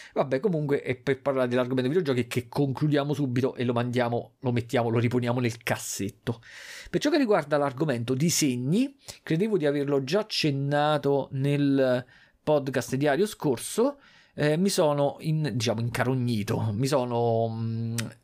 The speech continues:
eh, ho, ho deciso proprio di mettermi al cento per cento alla ricerca di, eh, pennelli, ehm, che mi, u-, pennelli di Photoshop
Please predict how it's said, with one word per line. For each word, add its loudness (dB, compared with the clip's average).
eh, 0
ho, 0
ho 4
deciso 2
proprio 0
di 0
mettermi -2
al -4
cento 0
per 0
cento -2
alla 0
ricerca 0
di, -4
eh, 0
pennelli, 0
ehm, 2
che 0
mi, 0
u-, 2
pennelli 0
di -2
Photoshop 0